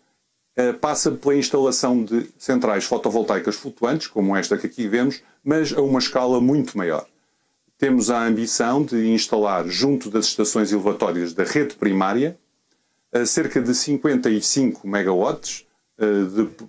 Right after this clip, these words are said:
potência de produção, eh, junto a estas estações, portanto, eh, e faremo-lo com um concurso internacional com pré-qualificação.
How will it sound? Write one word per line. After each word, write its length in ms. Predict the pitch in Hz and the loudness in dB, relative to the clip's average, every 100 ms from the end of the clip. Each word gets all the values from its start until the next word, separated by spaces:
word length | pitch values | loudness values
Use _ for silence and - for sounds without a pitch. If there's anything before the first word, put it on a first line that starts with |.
| _ | _
potência 500 | - - 107 90 - | -8 -2 0 0 -4
de 140 | 85 95 | -6 -8
produção, 640 | - 95 - - 85 80 - _ _ _ | -16 -16 -14 -6 -4 -4 -12 _ _ _
eh, 600 | - 87 85 82 80 80 76 - | -4 -2 -2 -4 -6 -12 -18 -10
junto 440 | 104 135 147 - | -2 0 2 2
a 40 | |
estas 240 | 98 - 104 | 0 0 -4
estações, 560 | - - - 110 156 | -6 -10 -6 -6 -8
portanto, 320 | - 98 85 - _ _ _ _ - | -6 -4 -4 -8 _ _ _ _ -2
eh, 160 | 117 | 0
e 380 | 165 165 180 175 | 2 2 2 0
faremo-lo 680 | - - 139 151 175 175 175 | -2 -2 2 2 2 2 2
com 480 | 160 - 156 160 160 | -2 -2 0 2 0
um 240 | - 151 | 0 0
concurso 640 | 127 131 123 147 151 - 156 | 2 0 2 0 -2 -6 -4
internacional 760 | 127 123 117 110 117 110 123 127 | -2 0 0 0 0 2 0 -2
com 220 | - 107 | -2 -4
pré-qualificação. 1200 | - 113 117 - - 123 110 110 98 95 85 76 | 0 0 0 -4 -4 0 0 0 -2 -2 0 -4